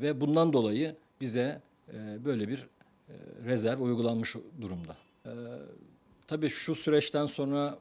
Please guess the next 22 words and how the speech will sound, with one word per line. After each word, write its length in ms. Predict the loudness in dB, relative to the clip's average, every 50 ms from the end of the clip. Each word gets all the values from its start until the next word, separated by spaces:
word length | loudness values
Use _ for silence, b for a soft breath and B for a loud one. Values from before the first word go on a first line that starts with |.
| -16 b b b b b b -8
bu 340 | -6 -4 -2 -2 -2 -4 -6
fuar 560 | -10 -10 -6 -4 -2 -2 -2 -2 -4 -6 -10
katılımıyla 640 | -8 -8 -8 -6 -4 -2 0 2 2 2 0 0 -2
ilgili 580 | -2 -2 -2 0 0 0 0 0 0 -2 -4 -8
kararın 640 | -6 -4 2 4 4 4 4 4 2 0 0 -2 0
değişmesini 540 | 0 2 0 0 -2 -2 -4 -2 -4 -4
biz 160 | -4 -4 0 0
beklemiyoruz. 760 | 0 0 2 2 4 4 4 2 -2 -6 -10 -12 -14 -14 B B B B B B B B B -12
E, 240 | -10 -10 -8 -8 -8 -4
bu 140 | -4 -4 -4
açıklamalarımız, 960 | -2 -4 -4 -4 -2 -2 0 0 2 2 2 2 0 0 -2 -4 -4 -6 -8 -12 _ -14 -12
e, 20 | -8 -6 -6 -6 -8 -8
bu 140 | -10 -6 -4
verdiğimiz 460 | -2 -2 -2 -2 -2 -4 -4 -4 -4
bu 80 | -4 -2
mülakatlar, 680 | -2 0 0 0 0 -2 -4 -6 -6 -6 -6 -6 -6 -6
biz 160 | -8 -6 -4
bunları 220 | -4 -2 -2 -4
farklı 480 | -4 -4 -6 -6 -4 -4 -6 -6 -6 -8
platformlarda 720 | -10 -6 -6 -6 -4 -4 -4 -2 0 0 0 -2 -2 -4
da 60 | -4
tekrarlayacağız. 840 | -4 -4 -4 -6 -4 -6 -6 -6 -6 -6 -6 -6 -6 -6 -6 -6 -10